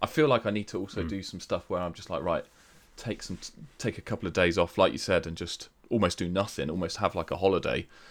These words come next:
Speaker 1: in between, just to kind of s-, to recharge. But yeah,
Speaker 2: Yeah.
Speaker 1: it's, g-, it's
Speaker 2: Maybe
Speaker 1: gonna be a
Speaker 2: we
Speaker 1: challenge for next year for definite.
Speaker 2: Yeah, definitely. Uh, maybe, you know, like we said before, this has turned into a bit of a mastermind for us, you know, um,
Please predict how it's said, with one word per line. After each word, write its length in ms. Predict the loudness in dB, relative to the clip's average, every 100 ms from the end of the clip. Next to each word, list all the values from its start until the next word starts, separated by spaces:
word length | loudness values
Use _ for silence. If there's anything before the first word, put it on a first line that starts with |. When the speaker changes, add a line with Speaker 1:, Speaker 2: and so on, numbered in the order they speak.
| -20 -14
Speaker 1:
in 140 | -6 -4
between, 440 | 0 2 2 0
just 300 | -4 -6 -6
to 80 | -12
kind 240 | -6 -4
of 280 | -4 -6 -18 _
s-, 220 | -8 -8 _ -12
to 120 | -6
recharge. 680 | -4 -2 2 4 4 0 -4
But 200 | -4 -4 _ _ -20 -20 -20 _
yeah, 160 | 0 2
Speaker 2:
Yeah. 140 | 2 0 -8
Speaker 1:
it's, 140 | -8
g-, 80 | -2
it's 100 | 2
Speaker 2:
Maybe 220 | 6 8 8
Speaker 1:
gonna 80 |
be 0 |
a 0 |
Speaker 2:
we 80 | 8 4
Speaker 1:
challenge 300 | 4 0 -4
for 240 | -10 -4 -2
next 260 | -2 -2
year 140 | -2 -2
for 120 | -6
definite. 340 | -12 -12 -16 -18 -20 -20 -20 -18 2
Speaker 2:
Yeah, 260 | 8 10 8
definitely. 680 | 4 0 0 2 2 0 -2
Uh, 220 | -6 -6 -10 -16 -20 -20 -4
maybe, 540 | 2 4 4 4 2 2
you 120 | 4
know, 80 | 6
like 160 | 6
we 80 | 4
said 160 | -2 -4
before, 320 | 2 4 4
this 160 | 4 -2
has 160 | -4 -8 -4
turned 220 | 2 4
into 180 | 4 0
a 60 | 0
bit 100 | 2
of 60 |
a 100 | 2
mastermind 640 | 2 2 0 0 0 0
for 260 | 2 4 4
us, 260 | 2 -2 -2
you 140 | 0
know, 240 | 2 0 0
um, 440 | 0 0 0 -4